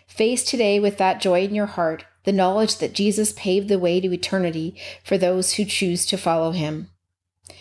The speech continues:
Cast aside the worries that life has set upon you, illness,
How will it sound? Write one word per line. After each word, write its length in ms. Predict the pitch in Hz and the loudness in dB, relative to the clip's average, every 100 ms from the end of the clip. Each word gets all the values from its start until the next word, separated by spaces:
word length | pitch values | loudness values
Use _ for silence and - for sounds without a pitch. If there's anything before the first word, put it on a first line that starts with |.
| - - - - | -20 -20 -20 -6
Cast 420 | 196 202 214 - | 0 0 0 -2
aside 380 | 220 202 196 202 | 0 2 2 0
the 100 | 185 | 0
worries 360 | 185 196 202 | 2 2 2
that 160 | 196 - | 0 0
life 240 | 151 185 | 0 0
has 160 | 196 175 | 0 0
set 160 | 190 | 2
upon 400 | 196 - 175 175 | 0 -2 -2 0
you, 280 | 175 180 180 - | -2 -4 -6 -4
illness, 600 | 185 185 185 185 - - | -2 0 -2 -2 -4 -6